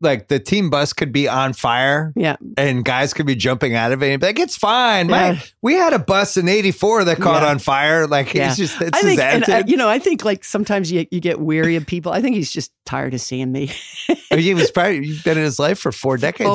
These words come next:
Speaker 2: Oh,
Speaker 1: now.
Speaker 2: for so long. And I'm sure he's just really tired of me. <laughs>
Speaker 1: The,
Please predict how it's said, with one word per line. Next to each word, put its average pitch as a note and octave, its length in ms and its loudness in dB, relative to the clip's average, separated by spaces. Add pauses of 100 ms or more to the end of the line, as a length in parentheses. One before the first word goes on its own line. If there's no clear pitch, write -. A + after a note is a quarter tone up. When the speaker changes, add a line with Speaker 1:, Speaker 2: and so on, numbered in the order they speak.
Speaker 2:
Oh, C3 40 2
Speaker 1:
now. A2 60 2
Speaker 2:
for G#2 60 2
so F3 300 0
long. D3 520 -4
And F3 120 -2
I'm E3 140 -2
sure E3+ 200 -4
he's D3 160 -4
just D3+ 240 -8
really C3+ 280 -4
tired B2 320 -8
of B2+ 80 -8
me. C3 260 -10
<laughs> - 40 -20 (420)
Speaker 1:
The, F3+ 260 -2